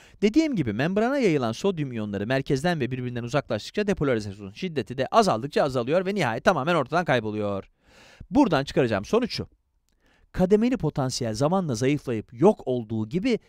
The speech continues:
kat edilen mesafeye bağlı olarak da şiddetini yitirip, e, kayboluyor.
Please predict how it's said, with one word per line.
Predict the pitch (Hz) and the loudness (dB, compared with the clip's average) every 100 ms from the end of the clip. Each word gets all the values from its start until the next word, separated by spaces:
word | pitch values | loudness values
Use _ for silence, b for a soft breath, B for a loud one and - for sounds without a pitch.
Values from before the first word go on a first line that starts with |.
| b | b
kat | - 170 | -2 0
edilen | 160 160 185 175 | 0 2 2 2
mesafeye | 139 - 139 135 165 147 | -2 0 0 0 0 2
bağlı | 135 165 | 2 2
olarak | 156 147 175 - | 4 4 2 -2
da | |
şiddetini | 135 131 131 117 123 117 | -6 -6 -6 -6 -6 -6
yitirip, | 113 - 117 98 - | -8 -6 -6 -6 -8
e, | 101 101 95 | -4 -2 0
kayboluyor. | 120 110 98 90 76 - | 2 0 0 -8 -10 -14